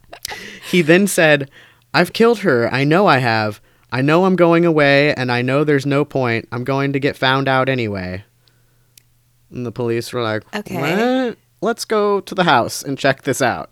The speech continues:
Speaker 1: <laughs>
Speaker 2: Yeah.
Speaker 1: When they got there, they found a horrible scene.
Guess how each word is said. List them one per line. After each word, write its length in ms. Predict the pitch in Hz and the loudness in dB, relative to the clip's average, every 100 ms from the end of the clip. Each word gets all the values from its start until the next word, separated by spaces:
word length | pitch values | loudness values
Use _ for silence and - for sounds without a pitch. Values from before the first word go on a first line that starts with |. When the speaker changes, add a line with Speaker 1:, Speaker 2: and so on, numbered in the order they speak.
| - | -12
Speaker 1:
<laughs> 720 | - - - _ _ _ - | -12 -12 -20 _ _ _ -16
Speaker 2:
Yeah. 580 | 208 214 214 143 175 202 - _ _ _ _ | -6 -4 -2 -4 -6 -12 -20 _ _ _ _
Speaker 1:
When 260 | 107 120 131 | -8 -4 -2
they 120 | 139 | 0
got 260 | 139 165 170 | 2 2 4
there, 280 | 175 170 165 | 2 4 2
they 180 | 143 143 | 2 -2
found 440 | - 135 131 131 | 0 0 0 -2
a 260 | 139 143 139 | -2 -2 -2
horrible 800 | 135 - 123 120 120 120 127 123 | -2 -6 -2 0 0 -2 -2 -4
scene. 680 | - - 113 101 73 65 98 | -6 -8 -6 -6 -10 -14 -18